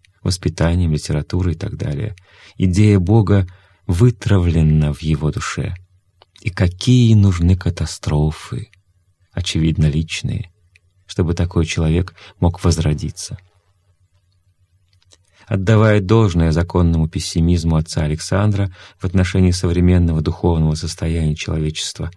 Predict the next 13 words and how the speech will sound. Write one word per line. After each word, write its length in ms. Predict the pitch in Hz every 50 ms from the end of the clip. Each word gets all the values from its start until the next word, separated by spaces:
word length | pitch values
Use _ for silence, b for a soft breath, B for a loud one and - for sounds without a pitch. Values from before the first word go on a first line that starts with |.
| b b b b b b b b b
надо 180 | - 101 101 101
все 160 | 92 - 104
же 120 | 92 101
помнить 380 | 87 90 - 110 101 107 107 98
следующие 580 | - - 98 104 101 95 92 90 - - 98 92
ободряющие 800 | 87 90 92 82 82 87 101 98 98 90 90 - - - 90 87
нас 200 | 90 90 87 -
слова 440 | - - 90 87 85 90 90 87 92 92 B B B
Священного 760 | B - - 92 - - - - 95 87 82 80 78 80 80
Писания. 640 | 80 - 80 - - 95 85 80 76 71 - - - _ _ _ _ _ _ _ _ _ _ _ _ _ _ _ _ _ _ _ _ _ _ _ _ _ -
«Когда 500 | - 92 90 87 95 101 104 107 101 95 - _ _ _ _ _ _ _ _ _
умножился 800 | - 92 92 92 90 92 98 101 95 90 92 87 90 - -
грех, 680 | 80 76 80 85 104 110 98 90 - - - - - _